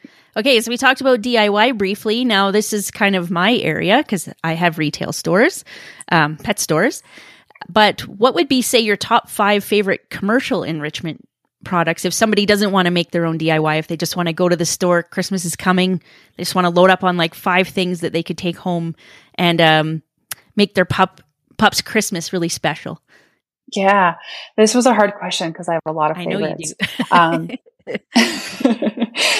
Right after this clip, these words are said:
Speaker 2: but, uh, my favorite would be, um, probably the Westpaw Topple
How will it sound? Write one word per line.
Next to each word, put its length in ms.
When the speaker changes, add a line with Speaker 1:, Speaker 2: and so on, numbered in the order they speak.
Speaker 2:
but, 360
uh, 200
my 240
favorite 520
would 220
be, 440
um, 460
probably 380
the 100
Westpaw 560
Topple 640